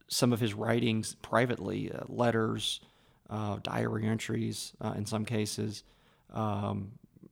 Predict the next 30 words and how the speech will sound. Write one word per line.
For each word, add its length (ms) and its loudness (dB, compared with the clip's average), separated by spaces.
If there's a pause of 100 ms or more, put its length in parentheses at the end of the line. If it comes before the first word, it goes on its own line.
(120)
notes 400 4
on 80 2
conversations 920 2
with, 340 -2 (480)
uh, 60 -6
people 260 0
in 80 2
Washington, 680 0
notes 260 2
on 80 2
his 100 0
conversations 560 0
with 120 -6
three 180 -2
presidents. 680 -4 (440)
Um, 420 -2
that 340 4
was 580 0 (320)
really 460 2
what 340 0 (160)
was 260 -2 (280)
fascinating 640 0
to 40 0
me 160 2
and 140 0
what 120 -4
kind 140 -4
of 80 -4
formed 400 -2
the, 140 -4